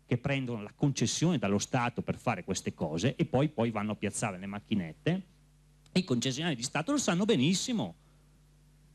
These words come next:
E più miseria c'è, più povertà c'è, più crisi c'è, più disoccupazione c'è, più i loro incassi salgono.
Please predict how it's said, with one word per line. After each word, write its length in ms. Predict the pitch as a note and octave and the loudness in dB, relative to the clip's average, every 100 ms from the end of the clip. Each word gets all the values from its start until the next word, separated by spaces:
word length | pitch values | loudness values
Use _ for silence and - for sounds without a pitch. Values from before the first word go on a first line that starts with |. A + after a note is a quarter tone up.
| - - - - - - | -20 -20 -20 -20 -20 -2
E 120 | C3+ | 0
più 240 | - B3 C4 | 4 6 6
miseria 500 | E3+ F3 G3 B2 A#2 | 6 4 2 0 -2
c'è, 400 | - G2+ C#3 E3 | -2 0 -2 2
più 200 | A3+ B3+ | 4 4
povertà 460 | F#3+ D3 B2+ D3 C3+ | 4 0 -2 -4 -2
c'è, 300 | - A#2+ - | -2 -2 2
più 160 | G#3+ B3 | 2 4
crisi 340 | G3 E3 C#3+ | 4 6 4
c'è, 300 | - B2+ G#2+ | 2 -2 -2
più 180 | - B3 | 4 4
disoccupazione 720 | G#3 D#3+ - F#3+ C#3+ - E3+ | 6 2 0 -2 -2 -2 -2
c'è, 220 | - F3 G3+ - - | 0 -2 -2 -10 2
più 100 | A#3 | 4
i 40 | |
loro 180 | G#3+ A3+ | 6 4
incassi 360 | G#3+ F3+ D#3+ G3+ | 2 0 0 0
salgono. 720 | - A2 C#3+ C#3 G2+ F2 | 0 0 0 0 0 -4